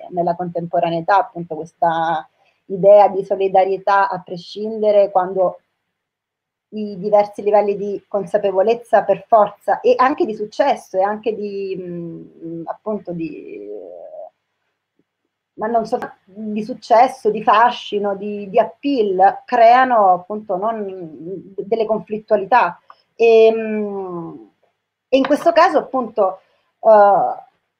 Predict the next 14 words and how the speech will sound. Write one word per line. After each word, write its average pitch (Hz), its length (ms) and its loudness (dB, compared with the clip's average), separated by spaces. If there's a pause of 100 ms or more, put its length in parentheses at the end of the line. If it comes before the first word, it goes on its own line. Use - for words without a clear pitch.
(520)
la 226 160 2
protagonista 247 920 0 (580)
Dena 214 560 0
è 247 120 -4
come 277 200 -2
se 254 140 -2
dovesse 254 800 0
in 240 160 -10
qualche 247 360 -2
modo, 277 600 0 (600)
eh, 226 760 6 (100)
cercare 277 500 -2
di - 60 -14
trovare 226 560 0